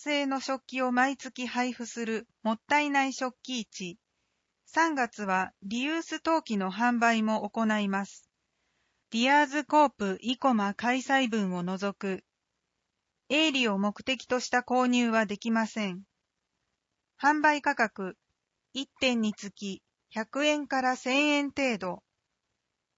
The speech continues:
時ところ、三月一日木曜日、十三時から十五時、南コミュニティセンターせせらぎ。三月十五日木曜日、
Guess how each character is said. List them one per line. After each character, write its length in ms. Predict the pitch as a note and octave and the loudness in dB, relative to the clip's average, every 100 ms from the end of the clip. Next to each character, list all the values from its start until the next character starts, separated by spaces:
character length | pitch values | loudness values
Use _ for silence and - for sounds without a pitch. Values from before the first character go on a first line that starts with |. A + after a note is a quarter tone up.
| _ _ _ _ | _ _ _ _
時 340 | B3 A#3 D#4 | -8 -4 -4
と 140 | - G#3 | -4 -8
こ 200 | G#3+ G#3 | -4 -2
ろ、 240 | G#3 A3+ _ _ _ _ _ | -2 -4 _ _ _ _ _
三 300 | _ D4+ D#4+ | _ 0 2
月 280 | C#4 A#3 G3+ | 0 -2 -6
一 260 | G3 A3+ A#3 | -6 -4 0
日 280 | A#3 A3 A3+ | -2 -2 -2
木 320 | A3+ A3 C4+ | -2 -2 -2
曜 200 | C#4+ B3 | 0 0
日、 280 | F#3 F#3+ - _ _ _ | -4 -8 -12 _ _ _
十 240 | A3 D4+ | -4 -4
三 280 | D4+ D#4 D4 | 2 2 2
時 140 | G#3+ | 0
か 140 | G#3+ G3+ | -4 -4
ら 160 | F#3+ | -4
十 240 | F#3 B3+ B3+ | -4 -4 -2
五 160 | G#3+ | -4
時、 300 | G3+ F#3+ A3+ - _ _ _ _ | -6 -8 -10 -12 _ _ _ _
南 400 | A3+ B3 D4 D4+ | 2 4 4 2
コ 140 | - C#4+ | 0 0
ミ 120 | C#4+ | 2
ュ 20 | |
ニ 160 | C#4+ C#4 | 2 0
テ 80 | C#4 | -4
ィ 120 | C#4 | -4
セ 160 | D4 | -2
ン 100 | C#4 | -2
タ 100 | A3+ | -2
ー 100 | G3 | -4
せ 160 | F#3 G3+ | -4 -8
せ 160 | - G#3+ | -4 -4
ら 160 | G#3 | -2
ぎ。 260 | F#3+ G3 A3+ _ _ _ _ _ _ _ _ | -4 -10 -12 _ _ _ _ _ _ _ _
三 340 | _ - D#4 D4 | _ 0 2 2
月 320 | A#3+ - G#3+ | 0 -2 -8
十 260 | G3 C#4 B3+ | -4 -4 0
五 140 | A3+ | 2
日 460 | G#3 G3+ - G3+ G3 | 2 0 -4 -4 0
木 320 | G#3+ - B3+ | -2 -2 -2
曜 260 | C4+ B3+ | 0 0
日、 260 | F3+ F#3+ F3+ | -2 -8 -10